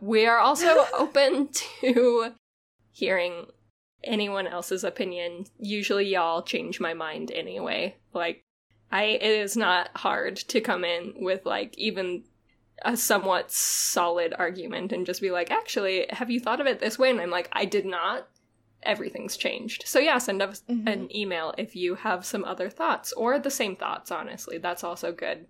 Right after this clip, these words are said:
Speaker 1: We love to just agree loudly with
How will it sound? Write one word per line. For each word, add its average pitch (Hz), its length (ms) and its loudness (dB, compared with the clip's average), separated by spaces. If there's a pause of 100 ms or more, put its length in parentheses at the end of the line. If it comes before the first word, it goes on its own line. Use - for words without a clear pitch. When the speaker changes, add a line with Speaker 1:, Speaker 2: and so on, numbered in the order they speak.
(140)
Speaker 1:
We 185 120 -4
love 170 400 -6 (600)
to 233 120 -2
just - 380 -4 (680)
agree 180 500 -2
loudly 170 540 -4
with 185 260 -6